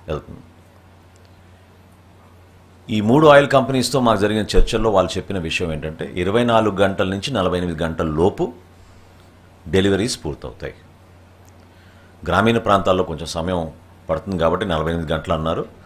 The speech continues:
పట్టణాల్లో మాత్రం ఇరవై నాలుగు గంటల్లోనే వీళ్ళు అందిస్తామని చెప్పారు. అందించిన క్షణం నుంచే నలభై ఎనిమిది గంటల లోపు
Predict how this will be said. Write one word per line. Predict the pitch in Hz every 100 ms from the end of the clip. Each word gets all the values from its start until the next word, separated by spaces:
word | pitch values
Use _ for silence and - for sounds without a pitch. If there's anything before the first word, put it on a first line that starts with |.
| - - -
పట్టణాల్లో | 113 139 127 123
మాత్రం | 113 110 131
ఇరవై | 107 104
నాలుగు | 104 98
గంటల్లోనే | 90 90 90 85 85 135 247 - - - -
వీళ్ళు | 98
అందిస్తామని | 82 80 80 80 73 -
చెప్పారు. | 71 - - - - - - - - - - - - - - - - - - - - - - - - _ - - - - - - - - - - - - - -
అందించిన | 104 131 170 151 147 113 - - - - - - - - - - - - - - -
క్షణం | - 110 123
నుంచే | 113 104 117 - - - - - - - - - - - - - - - -
నలభై | 87 92 113 139
ఎనిమిది | 147 139 120
గంటల | 107 107 101 87
లోపు | 98 -